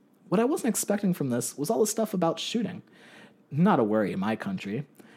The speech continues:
and about how the tenant should never, ever do their own repairs, even if something's a nuisance to the whole street. And people diagnosing me as autistic, which seems presumptuous,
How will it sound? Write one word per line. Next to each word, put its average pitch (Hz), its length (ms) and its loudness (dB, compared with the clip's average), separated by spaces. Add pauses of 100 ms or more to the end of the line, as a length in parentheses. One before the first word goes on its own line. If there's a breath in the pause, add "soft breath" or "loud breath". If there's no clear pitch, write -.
(160 loud breath)
and 180 80 2
about 214 240 4
how 208 140 2
the 208 100 2
tenant 233 340 0
should 175 140 2
never, 220 480 4
ever 226 260 4
do 147 160 4
their 123 140 2
own 113 140 2
repairs, 101 520 0 (380 loud breath)
even 330 120 2
if 285 100 0
something's 254 400 0
a 220 40 4
nuisance 208 480 4
to - 80 0
the 143 120 4
whole 185 180 2
street. - 440 -2 (560 loud breath)
And 196 120 0
people 302 200 6
diagnosing 233 600 4
me 202 80 4
as 180 120 6
autistic, 190 640 2 (320 loud breath)
which 185 140 2
seems 233 260 2
presumptuous, 220 880 0